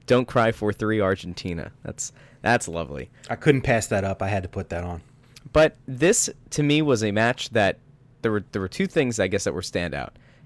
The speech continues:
Speaker 1: And one is the lineup, which I want to get into, but the other is just Kylian Mbappe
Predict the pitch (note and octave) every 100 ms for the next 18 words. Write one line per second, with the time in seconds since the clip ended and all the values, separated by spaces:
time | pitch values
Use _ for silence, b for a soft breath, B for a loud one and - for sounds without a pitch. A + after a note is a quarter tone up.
0 | b F#2+ F#2+ A#2 D#3+ F3 D#3+ B2 G#2 A2+
1 | G2 G#2+ G2 G2+ G#2+ F2 D#2+ F2 D#2+ -
2 | D3 G#3 B2+ G#2 G#2+ G#2 - B B B
3 | B B - - E3+ G#3+ D#3+ A2 A#2+ -
4 | F2+ D#2+